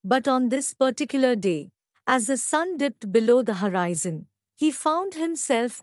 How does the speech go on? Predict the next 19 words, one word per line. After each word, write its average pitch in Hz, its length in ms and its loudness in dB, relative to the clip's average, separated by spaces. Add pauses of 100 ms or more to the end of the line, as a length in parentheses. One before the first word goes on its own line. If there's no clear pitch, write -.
at 208 160 0
a 208 60 0
crossroads 220 880 -2 (140)
that 240 240 0
would 240 160 -2
forever 277 560 0
alter 311 480 -2
the 277 160 -2
course 190 420 0 (100)
of 240 200 -4
his 233 180 -2
existence. 175 920 -4 (260)
It 247 160 -2
all 247 220 2
began 240 580 0
with 202 160 -2
a 208 60 -2
phone 330 420 -4
call, 180 400 -2